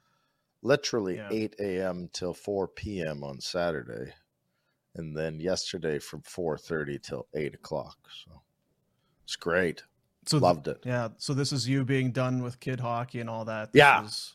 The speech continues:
Speaker 1: Yeah,
Speaker 2: no
Speaker 1: this,
Speaker 2: more
Speaker 1: the
Speaker 2: rinks.
Speaker 1: season's over. This
Speaker 2: Yeah.
Speaker 1: is, yeah, this
Speaker 2: Yeah.
Speaker 1: is downtime. So.
Speaker 2: Yeah.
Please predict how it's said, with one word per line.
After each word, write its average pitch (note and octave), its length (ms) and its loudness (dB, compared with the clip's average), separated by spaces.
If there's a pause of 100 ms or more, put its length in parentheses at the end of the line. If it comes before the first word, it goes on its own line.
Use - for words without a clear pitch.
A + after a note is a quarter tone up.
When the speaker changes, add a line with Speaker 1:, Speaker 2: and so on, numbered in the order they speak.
Speaker 1:
Yeah, G#2 160 10
Speaker 2:
no A2 140 8
Speaker 1:
this, A#2+ 80 0
Speaker 2:
more A#2+ 120 0
Speaker 1:
the - 60 -4
Speaker 2:
rinks. - 180 -2
Speaker 1:
season's G2 420 2
over. F2 340 2 (100)
This D2+ 100 -10 (140)
Speaker 2:
Yeah. E2 40 -10
Speaker 1:
is, - 300 -4
yeah, F#2 120 2 (300)
this G#2+ 120 -4
Speaker 2:
Yeah. G#2 60 0
Speaker 1:
is A2 80 -8
downtime. E2 640 -4 (260)
So. - 140 -10 (760)
Speaker 2:
Yeah. - 220 -14